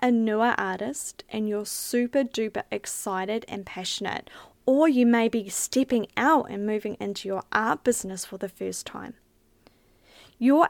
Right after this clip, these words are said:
at your highest level of motivation. It's fresh, it's new, you're eager, you're bright-eyed and bushy-tailed, but you're also at your most vulnerable. It's kind of like just birthing a baby, all right? You've got this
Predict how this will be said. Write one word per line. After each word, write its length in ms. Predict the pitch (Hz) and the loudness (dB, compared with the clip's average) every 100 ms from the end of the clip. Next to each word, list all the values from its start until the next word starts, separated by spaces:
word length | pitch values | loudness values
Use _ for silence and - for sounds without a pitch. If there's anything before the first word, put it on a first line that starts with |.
| - | 4
at 320 | 311 302 233 | 2 2 0
your 200 | 220 220 | 0 0
highest 720 | - - 233 240 269 277 - | -4 -2 2 4 4 0 -2
level 400 | 233 226 220 - - | -4 -2 -2 -2 -2
of 180 | 202 | -2
motivation. 1000 | 208 208 196 185 185 175 180 - 285 392 415 _ | -2 -4 -4 -6 -8 -10 -8 -2 0 0 -2 _
It's 140 | 208 - | -10 -10
fresh, 420 | - 233 220 - - | 0 2 2 -2 -10
it's 240 | 196 - | -6 2
new, 160 | 240 247 | 4 4
you're 340 | 247 202 - - | 4 0 -2 0
eager, 560 | 240 247 240 233 226 240 - - - | 2 4 4 4 4 0 -12 -14 -4
you're 120 | 185 | -4
bright-eyed 580 | - 247 247 247 233 226 | 4 10 10 10 6 4
and 140 | 214 | 0
bushy-tailed, 840 | 208 208 - 208 - 180 185 214 - _ _ _ _ _ - | -4 -6 -8 -8 -8 -6 -4 -6 -10 _ _ _ _ _ -4
but 140 | 214 | -2
you're 220 | 220 233 - | 2 2 2
also 520 | 226 240 - 311 330 | 0 0 2 2 2
at 220 | - 294 - | 0 -2 0
your 220 | 240 226 | 0 0
most 640 | 214 208 202 - - - - | 0 -2 -2 -4 -10 -14 -10
vulnerable. 1000 | 208 190 190 185 185 185 185 165 - - - - | -8 -8 -8 -10 -8 -10 -10 -8 -8 -10 -12 -8
It's 140 | 214 | -8
kind 340 | - - 233 240 | -8 -4 0 2
of 140 | 277 | 2
like 280 | 302 320 - | 0 0 -2
just 300 | 254 240 - | -6 -6 -4
birthing 440 | 196 196 196 180 - | -2 -2 -6 -8 -10
a 60 | |
baby, 480 | 180 165 151 - - | -8 -8 -6 -8 -6
all 80 | 180 | -4
right? 200 | 170 - | -4 -6
You've 120 | 190 | -8
got 220 | - - | -6 -4
this 240 | 202 190 | -4 -6